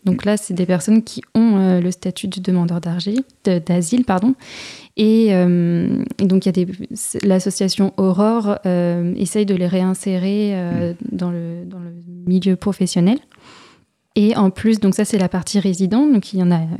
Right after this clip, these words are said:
Speaker 1: peu près trois cents, trois cent cinquante résidents.
Speaker 2: Mhm.
Speaker 1: Et il y a également, euh, quarante occupants, donc, euh, des associations, euh, comme la fub, mais également des micro, euh, entreprises, euh, comme, euh,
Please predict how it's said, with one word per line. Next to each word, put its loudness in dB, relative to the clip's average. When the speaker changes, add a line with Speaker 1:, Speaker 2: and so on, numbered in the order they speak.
Speaker 1:
peu -2
près -6
trois -2
cents, -2
trois -2
cent 0
cinquante -2
résidents. 0
Speaker 2:
Mhm. -2
Speaker 1:
Et 4
il 4
y 2
a 2
également, 4
euh, 2
quarante 0
occupants, 0
donc, 0
euh, -4
des -2
associations, 0
euh, -4
comme 0
la -2
fub, -2
mais 4
également 4
des 0
micro, 0
euh, -2
entreprises, -2
euh, -2
comme, -2
euh, -4